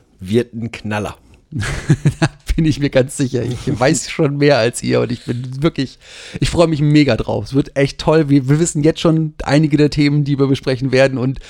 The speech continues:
Speaker 2: es wird eine tolle zweite Staffelhälfte und wir freuen uns wirklich mega drauf. Aber für jetzt ist es Zeit zu sagen, wir gehen in die Pause. Kommt ihr erstmal gut durch den Abend, durch den Morgen,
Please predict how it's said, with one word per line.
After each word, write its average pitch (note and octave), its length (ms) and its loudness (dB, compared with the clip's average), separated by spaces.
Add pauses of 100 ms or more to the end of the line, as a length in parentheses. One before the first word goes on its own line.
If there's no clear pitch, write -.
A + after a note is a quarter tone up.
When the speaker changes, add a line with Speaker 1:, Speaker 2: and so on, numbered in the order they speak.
(200)
Speaker 2:
es C3 180 2
wird D3 100 -2
eine C#3+ 140 -2
tolle D3 260 0
zweite B2+ 380 0
Staffelhälfte B2+ 680 0
und A2+ 520 -2
wir B2 240 0
freuen C#3 260 2
uns C3+ 140 0
wirklich B2 240 -4
mega B2+ 340 4
drauf. A#2 340 -2
Aber A#2+ 160 -2
für A#2 120 0
jetzt C#3+ 240 0
ist - 160 -8
es - 160 -12
Zeit C3+ 340 0 (960)
zu - 140 -4
sagen, E3+ 260 4
wir D#3+ 80 0
gehen F3+ 220 2
in F#3 60 2
die F3+ 80 0
Pause. F3 520 0 (920)
Kommt D#3+ 240 -2
ihr F#3+ 160 2
erstmal D#3+ 320 0
gut D3 420 -4
durch D3+ 160 0
den C#3+ 160 -6
Abend, D#3 640 -2 (380)
durch B2+ 120 -4
den C3+ 140 4
Morgen, D3+ 720 4